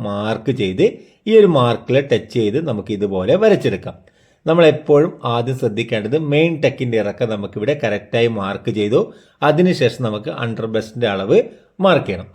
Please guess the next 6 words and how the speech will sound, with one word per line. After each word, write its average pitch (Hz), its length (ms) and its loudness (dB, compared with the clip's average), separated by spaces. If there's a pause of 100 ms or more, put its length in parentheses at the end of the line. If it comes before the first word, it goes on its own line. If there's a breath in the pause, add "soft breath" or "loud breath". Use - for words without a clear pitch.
അതിനുശേഷം 160 600 2
വരുന്ന 110 260 0 (920 loud breath)
ഭാഗമാണ് 117 600 2
നമുക്ക് 120 260 2 (120)
ബാൻഡിന് 147 580 6
വേണ്ടി 104 200 -4